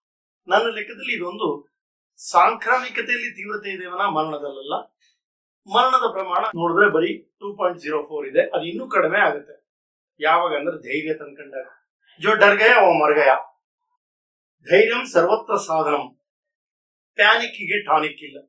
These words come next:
ಮುಖ್ಯವಾಗಿ ಕೊರೋನಾ ಬಗ್ಗೆ ನಾನು ಹೇಳೋದು ಅಂದ್ರೆ, ಕಷಾಯ ಕುಡಿರಿ, ಬಿಸಿನೀರು ಕುಡಿರಿ, ನಂತರ ಪ್ರಾಣಾಯಾಮ ಮಾಡಿ. ಯಾಕಂದ್ರೆ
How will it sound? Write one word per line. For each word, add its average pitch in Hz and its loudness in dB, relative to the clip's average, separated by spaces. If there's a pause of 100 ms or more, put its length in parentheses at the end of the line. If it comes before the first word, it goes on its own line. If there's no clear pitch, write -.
(220)
ಮುಖ್ಯವಾಗಿ 196 -6
ಕೊರೋನಾ 175 0
ಬಗ್ಗೆ 165 -8
ನಾನು 160 -4
ಹೇಳೋದು 151 -2
ಅಂದ್ರೆ, 160 -4 (200)
ಕಷಾಯ 220 4
ಕುಡಿರಿ, 147 -2 (400)
ಬಿಸಿನೀರು 208 0
ಕುಡಿರಿ, 160 2 (100)
ನಂತರ 214 0 (260)
ಪ್ರಾಣಾಯಾಮ 202 6
ಮಾಡಿ. - -4 (600)
ಯಾಕಂದ್ರೆ 190 2